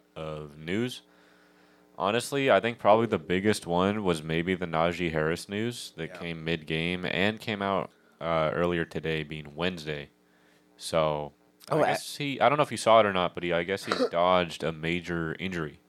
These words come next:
Speaker 2: You know, I did see that.
Speaker 1: Yeah.
Speaker 2: Um, I know we, before we get into the news, I know you just said that real quick. Um, a little, a little reflect from last, um, week one and we-, from week thirteen. What are your thoughts? Like, right now, I gotta say, I think the Jets should keep Mike Wright,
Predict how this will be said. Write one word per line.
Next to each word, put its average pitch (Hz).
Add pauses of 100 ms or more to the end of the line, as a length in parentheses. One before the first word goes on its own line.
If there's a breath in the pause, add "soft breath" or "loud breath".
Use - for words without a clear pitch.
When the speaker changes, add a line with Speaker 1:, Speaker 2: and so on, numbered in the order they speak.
(540)
Speaker 2:
You 135
know, 139
I 131
did 147
see 117
that. 92 (280)
Speaker 1:
Yeah. 87 (920 loud breath)
Speaker 2:
Um, 110 (480)
I 156
know 190
we, 202
before 165
we 202
get 185
into 160
the 139
news, 123
I 117
know 120
you 120
just 113
said 107
that 104
real 95
quick. 92
Um, 87 (120)
a 107
little, 123
a -
little 147
reflect 110
from 95
last, 90
um, 80 (360)
week 98
one 98
and 87
we-, 87
from 95
week 92
thirteen. 90
What 117
are 185
your 175
thoughts? - (720 soft breath)
Like, 104
right 170
now, 135
I 98
gotta 151
say, 117
I 95
think 131
the 120
Jets 98
should -
keep -
Mike 82
Wright, 80